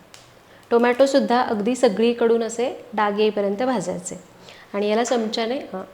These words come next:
आणि याला चिमट्याने उलटपलट करत राहायचं. तर टोमॅटो पण भाजून झालेत, गॅस बंद करू. हे बघा, असे छान सगळीकडनं भाजले गेलेत आणि यांना काढून पूर्ण गार करून घेऊ. तर वांग आणि टोमॅटो भाजलेलं पूर्ण गार झालं,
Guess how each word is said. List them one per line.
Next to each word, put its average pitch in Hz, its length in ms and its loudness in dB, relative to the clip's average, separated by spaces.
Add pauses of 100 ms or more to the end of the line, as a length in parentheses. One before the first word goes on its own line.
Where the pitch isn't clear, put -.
आणि 214 160 2
याला 240 200 6
चिमट्याने 240 480 2
उलटपलट 214 600 0
करत 190 240 -6
राहायचं. 170 460 -12
तर 233 60 -2
टोमॅटो 240 360 2
पण 294 220 4
भाजून 233 360 0
झालेत, 226 300 4 (340)
गॅस 220 280 -2
बंद 214 220 0
करू. 233 240 0
हे - 300 -8
बघा, 180 180 -6
असे 214 260 -2
छान 240 280 -2
सगळीकडनं 226 560 0
भाजले 214 400 -6
गेलेत 208 260 -2 (600)
आणि 202 160 0
यांना 208 220 0
काढून 233 360 0
पूर्ण 247 260 2
गार 220 280 2
करून 190 300 -4
घेऊ. - 260 -12 (200)
तर 247 40 2
वांग 247 280 6
आणि 294 300 6
टोमॅटो 247 460 2
भाजलेलं 233 580 0
पूर्ण 247 320 0
गार 233 300 2
झालं, 233 340 2